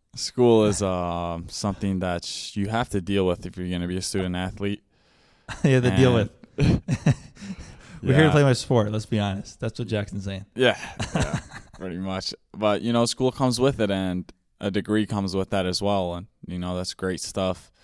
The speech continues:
Speaker 1: And the way I stay motivated, I try to stay as motivated as possible as I get to that ace lab, I get to those tutors.
Speaker 2: Right.
Speaker 1: And I like, and I try to take as much notes as possible in class, not lose interest, you know?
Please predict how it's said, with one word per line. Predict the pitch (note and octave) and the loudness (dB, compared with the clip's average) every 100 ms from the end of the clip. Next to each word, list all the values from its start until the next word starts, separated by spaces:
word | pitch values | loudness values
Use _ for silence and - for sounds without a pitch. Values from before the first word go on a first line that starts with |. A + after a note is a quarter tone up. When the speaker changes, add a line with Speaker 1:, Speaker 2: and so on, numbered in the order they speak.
| _ - - - _ | _ -20 -20 -20 _
Speaker 1:
And | G#2+ | -2
the | G#2+ | 2
way | G#2+ G2+ | 4 4
I | |
stay | G2 - G#2+ | 2 2 4
motivated, | G#2 G#2 G2+ G2 G2 F#2 | 6 6 4 2 2 0
I | |
try | F#2 - G2+ F#2+ | -2 -2 -2 -2
to | |
stay | F#2 G#2 F#2+ | -2 -2 -2
as | F2+ F#2+ - | -4 -8 -4
motivated | G2 F2+ F#2+ | -4 -2 -4
as | F2+ - | -4 -4
possible | F#2+ F#2+ - F#2+ F2+ | -4 -4 -4 -2 -2
as | F2+ | -2
I | F2+ | -6
get | F2 F#2+ F2 | -4 -6 -4
to | G2+ | -2
that | F#2 F2+ | 0 0
ace | F#2 F#2 | -2 -2
lab, | F2+ F2 F2 | -4 -2 -2
I | F2 | -2
get | F2 F2 | -4 -6
to | G2 | -2
those | F2+ F2 | -2 -2
tutors. | - G2 F2+ F2+ E2+ - | -4 -2 0 -2 -4 -8
Speaker 2:
Right. | A2 G#2+ - _ _ | -8 -8 -10 _ _
Speaker 1:
And | - F#2+ | -6 -2
I | |
like, | F#2 F#2 - _ - | 0 -2 -4 _ -6
and | F#2+ | -4
I | F#2 | -2
try | - G#2 F#2 | -2 -2 -2
to | |
take | F#2 G#2 F#2 | -2 -4 -4
as | F2+ | -4
much | F#2+ F#2+ - | -2 -2 -2
notes | F#2 F#2 | -2 -2
as | - | -4
possible | - G2 F2+ F#2 F2 | -2 -2 -2 -2 -4
in | |
class, | - G2 F#2 F2+ F#2 | -4 -4 0 -2 -2
not | F#2 F#2 C#2+ | -4 -4 -2
lose | F2+ F2 | -4 -2
interest, | F#2 F#2 F2+ E2+ - | -6 -4 -6 -6 -8
you | F2 | -6
know? | F2 F#2 | -4 -4